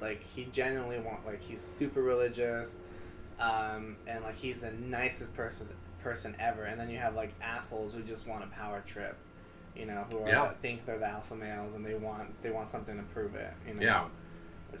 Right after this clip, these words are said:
Speaker 1: is, I don't know, like, you can't, it's like basically announcing to the world you've got a small dick.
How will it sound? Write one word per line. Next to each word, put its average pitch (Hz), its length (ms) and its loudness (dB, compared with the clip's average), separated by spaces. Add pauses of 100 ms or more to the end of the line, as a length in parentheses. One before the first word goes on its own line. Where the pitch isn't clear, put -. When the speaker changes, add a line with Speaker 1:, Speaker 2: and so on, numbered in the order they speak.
Speaker 1:
is, - 80 -8
I - 100 -6
don't - 220 -6
know, - 160 -10
like, 120 160 -8
you 120 160 -8
can't, 110 220 -2
it's 104 140 -4
like 120 180 0
basically 110 440 -2
announcing 104 380 -4
to 110 80 -10
the 101 100 -4
world 101 300 -4
you've 107 100 -10
got 101 140 -4
a - 40 -8
small 98 300 -6
dick. - 220 -8